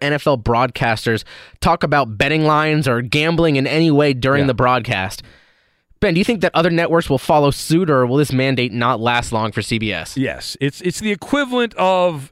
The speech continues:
Speaker 2: in basketball when LeBron James changes teams, don't talk about it. Right? You're not supposed to talk about it. Uh, or if there's a big trade, don't discuss it. What are we doing here?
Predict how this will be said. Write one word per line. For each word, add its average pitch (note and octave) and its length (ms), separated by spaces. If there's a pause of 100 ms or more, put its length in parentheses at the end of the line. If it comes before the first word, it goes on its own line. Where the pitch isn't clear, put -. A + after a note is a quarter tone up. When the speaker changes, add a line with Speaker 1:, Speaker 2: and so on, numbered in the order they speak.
Speaker 2:
in E3 260 (280)
basketball F#3 720
when D#3+ 120
LeBron E3+ 380
James E3 340
changes D#3 380
teams, D3+ 260
don't F3+ 220
talk - 280
about B2 300
it. B2 140 (340)
Right? E3 240 (180)
You're A#3+ 160
not G#4+ 200
supposed F#4+ 380
to F4+ 80
talk F4+ 320
about F#3 380
it. E3+ 160 (340)
Uh, F3 300
or G3 60
if F3+ 60
there's G3+ 180
a G3+ 60
big F#3 400
trade, A3 520
don't A3 240
discuss A3 560
it. D4 160
What D#4+ 220
are E4+ 60
we D#4 80
doing B3 300
here? A#2+ 260